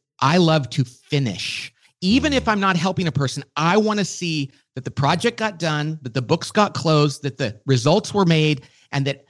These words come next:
Speaker 1: the, the carpet got put in place, that we hung the painting on the wall, and that everything went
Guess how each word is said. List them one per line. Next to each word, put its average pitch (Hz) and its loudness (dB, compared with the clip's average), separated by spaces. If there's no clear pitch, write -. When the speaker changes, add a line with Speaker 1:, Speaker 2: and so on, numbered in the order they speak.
Speaker 1:
the, 131 0
the 127 0
carpet 185 2
got 202 2
put 202 4
in 190 0
place, 156 -2
that 131 -4
we 139 2
hung 160 4
the 208 4
painting 196 4
on 165 4
the 151 4
wall, 139 4
and 147 0
that 151 -6
everything 190 0
went 151 2